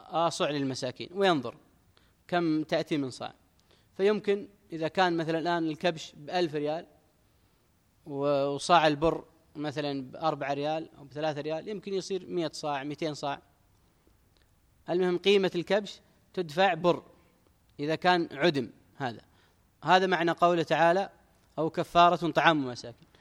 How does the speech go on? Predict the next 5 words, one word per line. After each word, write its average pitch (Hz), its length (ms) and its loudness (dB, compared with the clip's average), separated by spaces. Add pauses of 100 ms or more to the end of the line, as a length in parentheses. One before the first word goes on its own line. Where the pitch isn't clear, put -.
(240)
أو 180 160 4
عدل 190 400 4
ذلك 202 460 4
صياما، 151 600 6 (1200)
وهذا 165 460 4